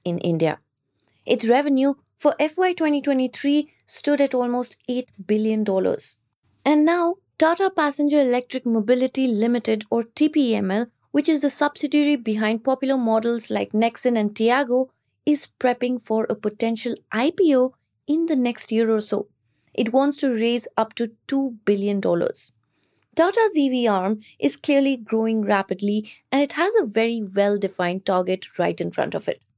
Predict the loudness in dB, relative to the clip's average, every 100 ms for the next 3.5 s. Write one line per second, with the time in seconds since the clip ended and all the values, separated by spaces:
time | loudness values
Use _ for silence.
0 | _ _ 0 0 2 -2 -4 _ _ 0
1 | 2 2 4 2 0 0 0 2 0 -2
2 | -2 -2 -2 -2 -2 -2 0 -2 -2 -4
3 | -2 -4 -2 -2